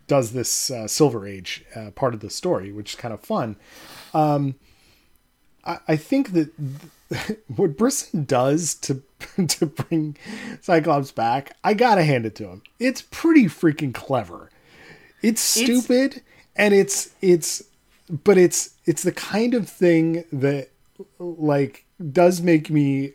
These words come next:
Speaker 1: wanna stand up and give, like, a, a nice clap to, because i-, it's
Speaker 2: It's
Speaker 1: not the kind of
Speaker 2: comic
Speaker 1: thing
Speaker 2: book
Speaker 1: I
Speaker 2: stupid is
Speaker 1: Right.
Speaker 2: what it is.
Speaker 1: Right. 'Cause everybody wanted to know how he came back, and, like, you, you would want some sort of epic explanation, and he gives you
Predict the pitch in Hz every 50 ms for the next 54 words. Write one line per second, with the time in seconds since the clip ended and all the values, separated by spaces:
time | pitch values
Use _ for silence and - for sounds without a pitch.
0 | _ - 165 151 147 143 135 139 120 - - 170 151 139 131 135 127 120 117 -
1 | 127 120 120 151 143 123 127 131 123 120 117 - - - 151 151 151 - 147 135
2 | 135 139 139 139 135 - - - 135 127 123 117 120 - - - 127 113 113 113
3 | 131 147 - 170 156 147 147 - - - - - - - _ _ - 226 226 214
4 | 226 247 254 262 269 - 285 302 311 - 294 277 311 247 240 254 247 - - 233
5 | 196 196 208 190 190 - - - 180 165 135 135 131 107 87 - 208 190 190 185
6 | 180 202 226 214 175 156 156 139 120 117 139 107 80 - - - - - - 170
7 | 185 226 190 135 117 123 _ - - - - 170 - - - 226 202 233 202 -
8 | 226 262 294 294 254 277 254 240 226 220 214 208 196 190 180 - 196 185 170 160
9 | 151 156 151 156 156 151 147 - 156 147 139 135 135 113 107 104 - - - 185
10 | 180 175 170 170 165 160 147 - 175 165 160 170 170 165 160 156 147 170 156 143
11 | 135 131 139 160 180 202 214 233 220 - - 190 175 147 - - 170 151 143 147
12 | - - 139 147 151 - 180 147 160 156 143 - - 160 151 135 131 139 139 135
13 | 139 123 117 117 - 135 131 156 170 147 - 190 214 214 202 196 202 196 180 175
14 | 170 165